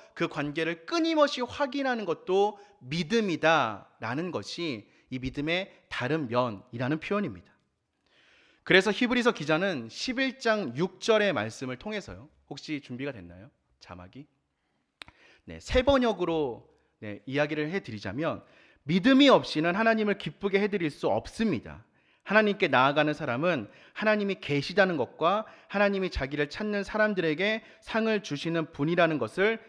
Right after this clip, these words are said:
믿어야 합니다." 하나님이 어떠한 분이신지, 하나님이 있는지 없는지에 대해서 단순히 교리적으로 고백해서는 안 된다라는 것이죠.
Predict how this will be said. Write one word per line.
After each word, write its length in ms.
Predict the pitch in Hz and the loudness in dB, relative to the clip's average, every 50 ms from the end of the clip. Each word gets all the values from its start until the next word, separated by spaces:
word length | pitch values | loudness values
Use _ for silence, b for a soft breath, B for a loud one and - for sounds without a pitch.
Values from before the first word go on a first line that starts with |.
| _ _ | _ _
믿어야 460 | - 120 135 147 139 160 143 120 139 190 | -12 -8 -6 0 4 4 4 6 4 2
합니다." 420 | 185 135 98 85 - - - - _ _ _ _ _ _ _ _ _ _ _ _ _ _ _ _ _ _ _ _ _ _ _ _ _ _ _ _ _ _ _ _ _ _ _ _ _ _ _ _ _ _ _ _ _ _ _ _ _ _ _ _ _ _ _ _ _ | 0 -2 -6 -12 -16 -20 -20 -20 _ _ _ _ _ _ _ _ _ _ _ _ _ _ _ _ _ _ _ _ _ _ _ _ _ _ _ _ _ _ _ _ _ _ _ _ _ _ _ _ _ _ _ _ _ _ _ _ _ _ _ _ _ _ _ _ _
하나님이 420 | - - 262 294 294 294 311 294 277 | -2 4 6 8 8 10 10 10 10
어떠한 460 | 185 143 139 - 220 240 247 233 - | 10 8 8 6 6 8 8 6 4
분이신지, 600 | - 139 170 196 - - 113 95 - - - 92 98 _ _ _ _ _ _ _ _ _ _ _ _ _ _ _ - | 0 -2 -2 -2 -2 -6 -12 -12 -14 -18 -20 -20 -20 _ _ _ _ _ _ _ _ _ _ _ _ _ _ _ -6
하나님이 360 | - 240 254 247 247 240 233 196 | -2 2 2 2 2 0 -2 -4
있는지 540 | - 160 180 208 220 233 247 240 - - 208 | -4 -2 0 2 2 2 0 0 0 2 2
없는지에 580 | 120 113 123 143 165 180 170 160 160 170 165 | 2 2 0 -2 -2 -4 -4 -2 -2 -2 -2
대해서 600 | - - 110 113 113 110 - 185 190 165 120 101 B B B B B | -2 -6 -8 -8 -8 -6 -2 0 0 0 0 -2 B B B B B
단순히 680 | B 160 160 165 156 - 202 214 214 196 139 101 - b b b - | B -2 -2 -2 -2 -4 -4 -2 -2 -2 -4 -6 -10 b b b -10
교리적으로 840 | - - 156 175 214 247 269 262 214 240 220 196 202 202 208 202 | -4 -2 0 2 4 4 4 4 4 2 2 2 2 2 2 2
고백해서는 640 | 202 - 127 139 160 156 - 143 - - 127 143 170 147 | 0 -2 -2 -2 -2 -2 -4 -6 -6 -4 -4 -4 -2 -4
안 200 | 95 101 113 117 | -4 -4 -4 -2
된다라는 600 | 143 143 143 143 170 170 143 104 92 101 131 135 | -2 -2 2 4 4 4 4 2 -2 -4 -8 -8
것이죠. 360 | - 87 - - - - | -10 -14 -18 -20 -20 -20